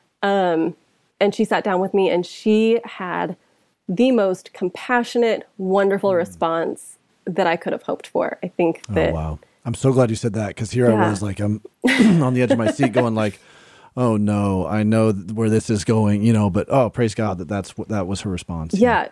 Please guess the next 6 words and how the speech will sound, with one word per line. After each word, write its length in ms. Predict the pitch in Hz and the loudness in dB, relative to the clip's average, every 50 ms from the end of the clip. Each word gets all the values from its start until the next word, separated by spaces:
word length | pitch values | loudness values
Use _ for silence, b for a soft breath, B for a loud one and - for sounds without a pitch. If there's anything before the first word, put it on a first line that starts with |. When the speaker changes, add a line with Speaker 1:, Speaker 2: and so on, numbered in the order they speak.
| - 208 | -12 -16
Speaker 1:
she 240 | - - - 262 262 | -10 -4 -2 0 2
was 180 | 254 233 247 - - | 2 0 -2 -4 -8
wonderful. 800 | 196 185 180 185 180 175 165 160 165 - - 160 165 175 - B B B B B B B | -8 -4 -2 0 0 2 0 0 -2 -2 -4 -4 -4 -4 -6 B B B B B B B
Um, 420 | 214 214 214 208 202 196 190 185 - - - | 0 2 2 2 2 2 2 0 -2 -2 -2
and 200 | 214 214 208 190 | -2 0 0 -2
she, 540 | - - - - 220 214 214 208 202 196 - | -4 -6 -4 0 2 2 4 4 2 2 0